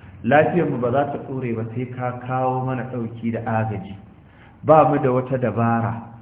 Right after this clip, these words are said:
sai dai in ka taimake mu. To ya Ubangiji inna nasta'inuka.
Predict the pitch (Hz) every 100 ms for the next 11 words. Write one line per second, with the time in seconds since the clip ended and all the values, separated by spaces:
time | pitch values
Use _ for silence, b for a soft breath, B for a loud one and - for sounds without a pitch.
0 | - - - - 139 143 139 143 143 143
1 | 139 139 143 143 143 139 120 110 101 -
2 | 131 127 117 - B - 117 131 135 120
3 | 117 117 117 117 117 113 113 113 - 90
4 | 92 92 -